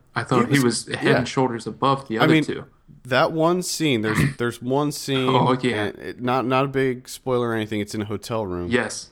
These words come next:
Speaker 1: correct.
Speaker 2: That scene, right then and there, I was like, "Okay, the Channing Tatum is
Speaker 1: He's
Speaker 2: this.
Speaker 1: taking it.
Speaker 2: He's go, he, yeah. I mean, he's, he's made it in
Speaker 1: 'Cause,
Speaker 2: Hollywood."
Speaker 1: I mean, let's be honest. Ruffalo's character is,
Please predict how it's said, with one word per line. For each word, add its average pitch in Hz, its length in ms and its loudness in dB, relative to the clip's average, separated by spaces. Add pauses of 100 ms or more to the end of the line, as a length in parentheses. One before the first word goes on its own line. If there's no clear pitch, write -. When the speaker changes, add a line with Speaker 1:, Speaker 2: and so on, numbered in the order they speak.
(260)
Speaker 1:
correct. 123 200 0
Speaker 2:
That 165 180 0
scene, 202 480 2 (460)
right 156 320 2
then 170 160 2
and 160 120 2
there, 156 160 2
I - 20 4
was 113 140 0
like, 98 300 -2
"Okay, 113 320 -6 (600)
the - 100 -10
Channing 160 420 2
Tatum 110 540 2
is 101 520 -2 (520)
Speaker 1:
He's 131 140 -2
Speaker 2:
this. 165 140 4
Speaker 1:
taking 110 200 0
it. - 40 -6
Speaker 2:
He's 180 140 -4
go, 190 220 -2
he, 160 180 -6 (140)
yeah. 117 240 -2 (100)
I 117 60 -4
mean, 113 180 0
he's, 143 420 -2 (300)
he's 143 160 -2
made 95 300 0
it 60 100 -14 (260)
in - 60 -14
Speaker 1:
'Cause, - 120 -2
Speaker 2:
Hollywood." - 200 -4
Speaker 1:
I 170 80 4
mean, 156 160 -2
let's 208 200 -4
be 143 180 -4
honest. 113 460 -6 (320)
Ruffalo's 139 440 -2
character 135 680 -4
is, 113 460 -8